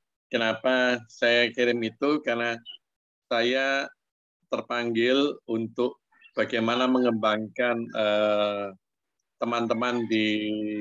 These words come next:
Timor Leste yang saat ini memang kondisi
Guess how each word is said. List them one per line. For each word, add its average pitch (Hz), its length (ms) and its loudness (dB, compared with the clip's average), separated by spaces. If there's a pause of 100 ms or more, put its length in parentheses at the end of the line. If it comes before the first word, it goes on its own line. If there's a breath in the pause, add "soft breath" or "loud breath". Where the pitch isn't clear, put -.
(120)
Timor 113 340 2
Leste 117 720 -2 (1120)
yang 131 400 -2 (720)
saat 131 320 -4
ini 147 240 0
memang 131 640 -2
kondisi 127 880 0